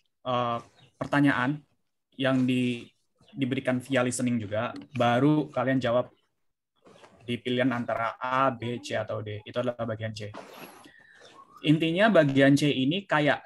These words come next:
reading, but instead of reading you have to listen. Kayak gitu. Itu intinya, inti dari part C listening di toefl I T P ini.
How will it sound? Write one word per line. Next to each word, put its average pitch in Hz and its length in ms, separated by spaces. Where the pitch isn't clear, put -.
reading, 151 600
but 147 320
instead 151 320
of 139 160
reading 151 240
you 151 80
have 139 320
to 139 80
listen. 110 400
Kayak 107 360
gitu. 98 120
Itu 147 240
intinya, 143 560
inti 139 240
dari 131 160
part 131 240
C 143 280
listening 131 400
di 120 80
toefl 110 240
I 110 100
T 110 160
P 101 200
ini. 101 240